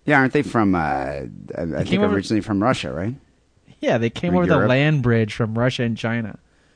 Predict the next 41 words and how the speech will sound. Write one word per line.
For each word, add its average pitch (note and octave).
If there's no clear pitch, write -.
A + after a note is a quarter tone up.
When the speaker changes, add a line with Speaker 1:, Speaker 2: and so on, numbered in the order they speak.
Speaker 1:
Yeah, G2+
so G#2+
technically, G2+
I F2
mean, F2
they're F2
not G2
really F2+
Native D#2+
Americans. D#2+
Speaker 2:
But, G#3
and, G3+
but G#3
they G#3+
kinda A#3
treat F#3+
this D#3
as, A#2+
like, A2+
calling C3+
shotgun. A2+
<laughs> -
You C#3+
know, C3
like, C3+
"I G#3+
got E3
here F3+
first. G#3+
Well, D3+
fuck G#3
you. C3+
We're B2
gonna D3
fucking F#3
throw D#3
you F3
out D#3+
of D#3+
the D3
chair." C#3+